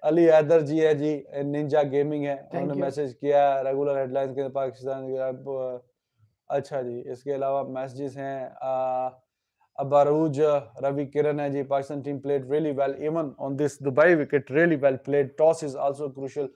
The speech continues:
Speaker 1: factor in Dubai Stadium night matches।" ये क्रिकेट लाइव है। अ, विनोद कुमार करण जी, अ, "पाकिस्तान इंडिया की क्रिकेट होनी चाहिए।"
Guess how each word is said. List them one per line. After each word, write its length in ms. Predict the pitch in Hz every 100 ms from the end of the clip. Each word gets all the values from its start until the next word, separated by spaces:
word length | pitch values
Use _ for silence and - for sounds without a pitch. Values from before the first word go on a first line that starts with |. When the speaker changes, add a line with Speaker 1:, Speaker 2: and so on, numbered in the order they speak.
| _ _ _ -
Speaker 1:
factor 260 | 151 156 156
in 80 | 139
Dubai 340 | 135 139 143
Stadium 800 | 139 143 131 131 143 139 - 135 131
night 240 | 135 131
matches।" 340 | 135 135 143
ये 120 | 131 131
क्रिकेट 340 | 131 127 127
लाइव 320 | 127 131 135 135
है। 80 |
अ, 1400 | 123 _ _ _ _ _ _ _ _ - 143 147 147 147
विनोद 300 | 139 143 127
कुमार 280 | 143 139 139
करण 180 | 139 139
जी, 140 | 135
अ, 60 | 123 _ 143 135
"पाकिस्तान 640 | 135 135 127 139 131 139
इंडिया 160 | 139
की 80 | 131
क्रिकेट 340 | 127 135 139 131
होनी 220 | 135 139
चाहिए।" 420 | 139 139 143